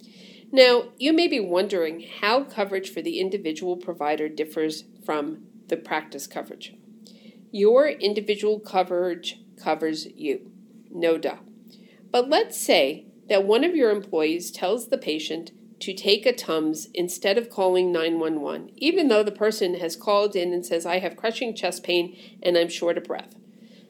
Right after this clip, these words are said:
The patient dies of an M I and the family sues. The physician didn't see that patient.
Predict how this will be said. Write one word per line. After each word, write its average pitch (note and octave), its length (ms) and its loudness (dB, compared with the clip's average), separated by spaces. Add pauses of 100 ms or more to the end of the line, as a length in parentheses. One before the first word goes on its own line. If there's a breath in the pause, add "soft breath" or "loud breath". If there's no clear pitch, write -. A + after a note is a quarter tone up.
(140 loud breath)
The F3+ 80 -4
patient B3+ 480 0
dies E3+ 320 0
of A3 100 -2
an G#3+ 80 4
M G#3+ 180 2
I D3+ 340 -4 (280)
and F#3 160 -2
the F3+ 60 -6
family F3 440 2
sues. - 520 -6 (1600)
The - 60 -6
physician E3+ 480 -4
didn't A#3+ 300 -4
see D#3+ 240 -4
that D3+ 260 -6
patient. E3+ 540 -10